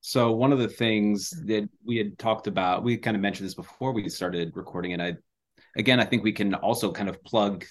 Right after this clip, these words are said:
Chat G P T as a character into this dialogue. Like, Chat G P T can take the place of Hippias in this dialogue, right? Presumably,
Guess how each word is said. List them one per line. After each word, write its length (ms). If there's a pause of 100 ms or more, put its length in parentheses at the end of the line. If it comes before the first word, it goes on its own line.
(280)
Chat 280
G 120
P 120
T 340
as 160
a 60
character 680 (320)
into 180
this 220
dialogue. 580
Like, 160 (240)
Chat 300
G 120
P 140
T 280
can 440
take 300
the 60
place 520 (120)
of 300
Hippias 520
in 200
this 200
dialogue, 600 (320)
right? 360 (260)
Presumably, 880